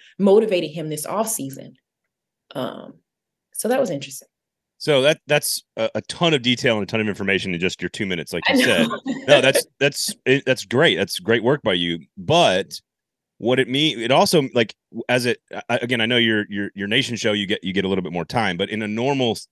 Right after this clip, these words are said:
Speaker 2: broadcast, that's, that's more, two minutes is more than you might even get, right? Like, so, so does it help trying to tell his entire s-, <laughs> faith story in two minutes because you know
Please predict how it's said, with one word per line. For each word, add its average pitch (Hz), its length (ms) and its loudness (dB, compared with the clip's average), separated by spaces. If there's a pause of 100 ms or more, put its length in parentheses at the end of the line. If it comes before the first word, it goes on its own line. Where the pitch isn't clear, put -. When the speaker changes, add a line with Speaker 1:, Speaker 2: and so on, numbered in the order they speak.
(260)
Speaker 2:
broadcast, 98 760 0 (520)
that's, - 280 -2
that's 151 240 0
more, 135 260 2
two 170 180 0
minutes 180 240 2
is 113 140 -4
more 139 300 4
than 139 120 0
you 135 120 2
might 139 180 2
even 120 220 0
get, 131 280 2
right? 101 280 4
Like, 107 160 4
so, 117 260 4
so 113 380 2 (540)
does 120 180 2
it 123 80 -2
help 151 400 2 (200)
trying 139 200 0
to 127 80 -2
tell 143 260 2
his 135 240 2
entire 135 460 2
s-, 120 160 -4 (100)
<laughs> - 100 -8
faith 131 300 0
story 139 400 2
in 127 100 0
two 135 200 -4
minutes 131 400 -2 (440)
because 123 380 0
you 123 160 2
know 123 480 4